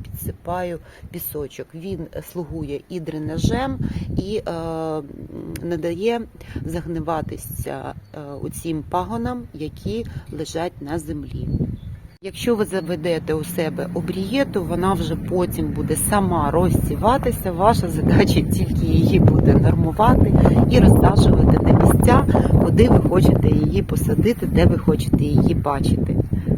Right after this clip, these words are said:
Поряд з обрієтою, з флоксом шиловидним в мене, е, росте ще також ґрунтопокривник, це чебрець, він шикарно виглядає, що просто зелень,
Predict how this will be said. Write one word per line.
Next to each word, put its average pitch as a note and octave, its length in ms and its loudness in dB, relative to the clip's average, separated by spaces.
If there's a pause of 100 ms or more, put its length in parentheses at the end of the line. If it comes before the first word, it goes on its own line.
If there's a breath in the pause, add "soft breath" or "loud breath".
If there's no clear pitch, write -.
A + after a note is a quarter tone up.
(120)
Поряд A3 260 -2
з E3+ 60 -2
обрієтою, D#3+ 760 0
з C#3+ 80 -6
флоксом E3+ 540 -2
шиловидним - 760 2
в - 160 4
мене, G3 340 0
е, - 580 -12 (240)
росте G3 600 -4
ще - 420 2 (880)
також D#3 460 0
ґрунтопокривник, D#3 1200 -6 (380 loud breath)
це G3+ 160 0
чебрець, F3+ 760 -6 (340 loud breath)
він - 380 0
шикарно E3 560 -2
виглядає, C#3 720 0
що - 320 2
просто - 500 4
зелень, A#3+ 500 2